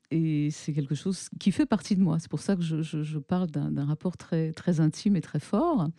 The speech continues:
Dès que j'ai, j'en ai exprimé le désir, euh, je ne parvenais pas encore à comprendre toutes les paroles des chansons yiddish. Je me suis assise avec mon père à une table, on a enregistré les trente-trois tours sur des petites cassettes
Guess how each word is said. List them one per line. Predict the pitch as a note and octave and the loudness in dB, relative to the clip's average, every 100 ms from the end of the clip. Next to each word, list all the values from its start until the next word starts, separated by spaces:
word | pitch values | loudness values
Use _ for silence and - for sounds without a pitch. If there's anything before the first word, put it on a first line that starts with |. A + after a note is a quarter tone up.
| - - | -12 -10
Dès | D#3 F3+ A3 | 0 2 2
que | - | 0
j'ai, | F3 F3+ F#3+ F3+ F3 F3 E3+ E3+ E3 D#3+ D#3 | 0 2 4 2 2 0 0 0 0 -2 -2
j'en | E3+ F3 | 0 0
ai | |
exprimé | E3+ - G3 F#3+ | -2 0 2 4
le | F3+ | 4
désir, | F3+ G3 F3 G#3 G#3 G#3 F#3 - | 4 4 4 4 6 4 2 0
euh, | E3 D#3 D3 | 0 0 -2
je | D3+ | 2
ne | D#3+ D#3 D#3 - - - - D#3 _ _ _ _ _ - - - - | 2 4 2 -2 -8 -8 -6 -8 _ _ _ _ _ -8 -8 -8 -2
parvenais | D#3+ F#3 E3 | 2 4 4
pas | G#3 | 4
encore | F#3+ G#3 F3+ | 4 4 4
à | |
comprendre | - G#3 - A#3 G#3+ F#3+ | 4 2 4 4 6 4
toutes | A3+ G#3+ | 2 2
les | |
paroles | G3 G3 G3 | 2 4 4
des | E3+ | 2
chansons | - F3 G3 | 0 0 2
yiddish. | F3 D3+ G3+ F#4 - - - - - | 2 2 2 0 -2 -18 -20 -20 -16
Je | - F#3 | -2 0
me | |
suis | - G#3 | 2 2
assise | G3+ A#3 | 2 2
avec | G3+ F#3 F#3 | 2 2 0
mon | F3 | 0
père | G3+ F#3 | 2 2
à | |
une | D#3 D3 | 2 0
table, | F#3+ A3+ F4 F#4+ F#4+ - - - | 0 2 0 0 -4 -6 -14 -2
on | F3 F3 | 2 4
a | |
enregistré | F3 A3+ G#3 A3+ - - A#3+ A3+ A3 | 4 4 4 0 -2 0 2 4 2
les | D3+ | -2
trente-trois | - G3 - G#3 | -2 -4 -2 -4
tours | - - A3+ G#3+ G3 | -2 2 4 2 0
sur | - | -6
des | D3 | -6
petites | D3+ - - | -4 -4 -2
cassettes | F3+ E3+ - B3 G4+ | -4 -2 0 0 0